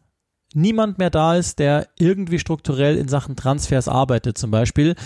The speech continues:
Das bedeutet ja, dass das ein vermehrter Stress war für alle. Und das, was niemand gesagt hat und was ich auch nirgends gelesen habe tatsächlich in dem Kontext, wenige Tage bevor Tuchel beurlaubt wurde, ist,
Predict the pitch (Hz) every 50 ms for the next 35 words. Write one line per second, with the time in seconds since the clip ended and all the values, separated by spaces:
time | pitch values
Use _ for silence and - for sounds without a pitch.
0 | - - - - - _ _ _ _ _ _ _ - 135 120 - - _ - 151
1 | - - 139 135 151 175 - 185 170 - 156 151 156 151 156 147 135 - - 135
2 | - - 131 117 - 127 120 127 131 143 - 143 - - - 117 135 135 - -
3 | - 107 104 110 - - 117 117 120 113 110 110 - - 131 123 117 - - 143
4 | 160 - - 185 139 - - 156 185 220 240 254 220 - 196 165 175 170 160 -
5 | - 120 107 - - - - _ _ _ _ _ - 131 123 - - - 147 143
6 | 139 139 143 180 220 233 214 - - - 160 170 208 226 196 165 127 117 - -
7 | 120 - 127 117 117 107 101 110 110 104 104 - 120 113 104 - 107 101 - -
8 | 131 151 185 202 190 180 - 165 170 170 170 156 147 135 - 139 - - 175 180
9 | - - 185 185 185 202 240 254 294 - _ _ _ _ - _ _ - 143 147
10 | 175 196 190 151 120 - - - - 123 131 127 143 170 208 214 - - - -
11 | - - - - - - - _ _ _ _ _ _ _ _ - 160 160 156 -
12 | - - - - -